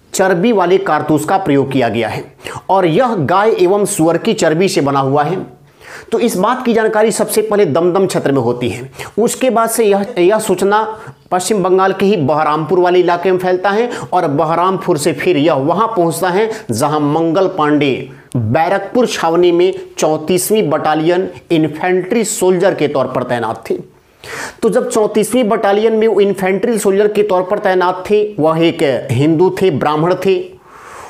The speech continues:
उनके पास जब यह मैसेज बना कि जिस कारतूस को चलाने वाले हैं, उस कारतूस में गाय एवं सुअर की चर्बी का प्रयोग किया गया है,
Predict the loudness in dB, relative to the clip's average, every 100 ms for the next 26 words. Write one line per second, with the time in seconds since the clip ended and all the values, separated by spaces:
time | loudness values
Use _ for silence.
0 | -6 0 0 2 -2 0 -2 2 2 2
1 | 2 2 0 0 0 0 2 0 2 0
2 | 2 0 0 0 0 0 0 0 0 0
3 | 2 2 2 2 2 4 2 2 2 0
4 | -2 -2 -2 0 -2 0 2 4 2 2
5 | 2 4 2 2 0 0 2 0 0 2
6 | 2 0 0 2 0 0 0 2 2 0
7 | -2